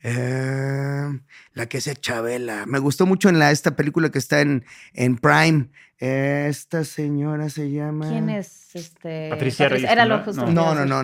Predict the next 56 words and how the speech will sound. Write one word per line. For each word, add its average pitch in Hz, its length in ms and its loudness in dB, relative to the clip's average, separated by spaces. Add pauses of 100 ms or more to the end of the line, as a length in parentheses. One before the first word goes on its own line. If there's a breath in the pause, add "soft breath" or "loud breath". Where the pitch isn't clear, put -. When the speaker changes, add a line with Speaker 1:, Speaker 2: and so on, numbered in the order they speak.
(120)
Speaker 1:
no, 123 120 -4
no. 117 180 -12
A 120 120 -2
ver, 117 320 -2
¿y 127 400 -2
no 156 160 4
se - 100 -2
puede 165 140 4
sacar 143 180 2
celular 135 380 2
o 156 40 -2
sí? - 160 -6
Speaker 2:
Sí, 320 120 0
Speaker 3:
Sí, 143 60 0
Speaker 2:
claro, 175 260 4
Speaker 3:
claro. 240 80 6
Speaker 2:
o - 40 4
sea, - 0 -
Speaker 1:
Sí, - 60 4
Speaker 2:
aquí 175 100 4
Speaker 1:
a 170 100 6
Speaker 2:
puedes 139 40 4
Speaker 1:
ver, 139 140 4
Speaker 2:
hacer 247 140 -2
lo 240 80 -2
que 208 80 -4
tú 170 80 -4
Speaker 1:
es 135 80 -2
que 160 60 -4
Speaker 2:
quieras. 165 120 0
Speaker 1:
sí 175 80 4
me 170 100 6
acuerdo 180 400 6
cómo 175 220 4
se 156 120 2
llamaba, 139 440 4
pero, 120 420 0 (380 soft breath)
eh, 127 420 0 (260 loud breath)
esta 214 540 4
Speaker 2:
Adriana 202 340 0
Barraza, 202 460 -4 (100)
Speaker 1:
No, 190 180 8
Speaker 2:
no - 60 -4
sé. 196 120 -10
Speaker 1:
la 202 160 6
señora 254 400 4
que 247 160 6
hacía 233 260 4
Chabela 226 580 6
en 214 60 4
la 180 80 4
barra 175 240 4
de 190 80 4
comedia 190 500 4 (220 soft breath)
y 151 140 4
que 156 1040 4